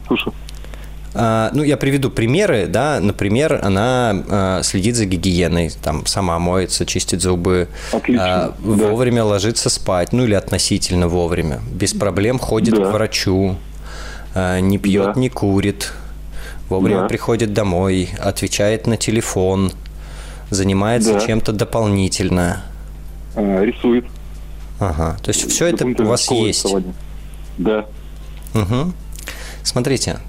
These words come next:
Speaker 2: а, вы же всего этого хотите, правильно?
Speaker 1: Да.
Speaker 2: Мгм. И получается, я восемь пунктов, по-моему, перечислил, у вас у все, во все восемь пунктов попадания.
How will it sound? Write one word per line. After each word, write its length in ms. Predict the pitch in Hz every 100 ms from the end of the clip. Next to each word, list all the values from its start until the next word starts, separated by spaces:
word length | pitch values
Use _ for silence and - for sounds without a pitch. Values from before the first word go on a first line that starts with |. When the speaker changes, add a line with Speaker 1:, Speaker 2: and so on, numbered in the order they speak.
| - - - -
Speaker 2:
а, 640 | 113 104 107 104 101 - - - - - -
вы 140 | 120
же 100 | 135 135
всего 260 | - 151
этого 220 | 165 127
хотите, 420 | 120 123 - 101 -
правильно? 500 | 110 147 120 113 - - - - - - - - - - - - - -
Speaker 1:
Да. 300 | 104 107 127 - - - - - -
Speaker 2:
Мгм. 420 | 123 104 131 160 - - - - -
И 200 | - 135
получается, 600 | 185 - 143 139 117 92
я 100 | 107
восемь 380 | 123 131 139 104
пунктов, 320 | - 123 - -
по-моему, 220 | 90 -
перечислил, 600 | 104 104 190 208 - 98
у 40 |
вас 240 | 98 131 -
у 60 |
все, 420 | 92 - 123 120 113
во 180 | 107
все 240 | 92 - 127
восемь 320 | 110 - 87
пунктов 360 | - 107 113 -
попадания. 580 | - 110 92 78 67